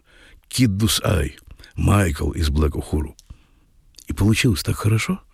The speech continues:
что не хотелось останавливаться. И потом мы записали еще один альбом блюзов по-ямайски, потом альбом Big Youth. А поскольку не было фирмы, которая хотела бы это выпустить,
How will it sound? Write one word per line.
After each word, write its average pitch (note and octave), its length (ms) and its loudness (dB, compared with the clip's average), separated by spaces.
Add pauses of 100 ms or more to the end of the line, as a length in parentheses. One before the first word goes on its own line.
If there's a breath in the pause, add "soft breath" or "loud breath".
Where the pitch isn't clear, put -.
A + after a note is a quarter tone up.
(540 soft breath)
что - 240 0
не A2+ 100 6
хотелось C3 440 0
останавливаться. E3+ 760 -2 (760 soft breath)
И - 120 2
потом E2 280 2
мы D#2+ 80 2
записали D2+ 420 0
еще D#2 480 2
один E2 220 2
альбом D2 320 2
блюзов C#2 380 -2
по-ямайски, D2 640 -2 (500 loud breath)
потом E2 320 2
альбом D#2+ 380 2
Big D2 220 0
Youth. G2 460 0 (640 soft breath)
А D#2+ 100 -4
поскольку G#2+ 320 0
не A#2 120 4
было D3 180 2
фирмы, C#3+ 440 0 (380 soft breath)
которая F#2 320 0
хотела F2 340 0
бы D#2 100 2
это D#2 140 0
выпустить, - 560 -4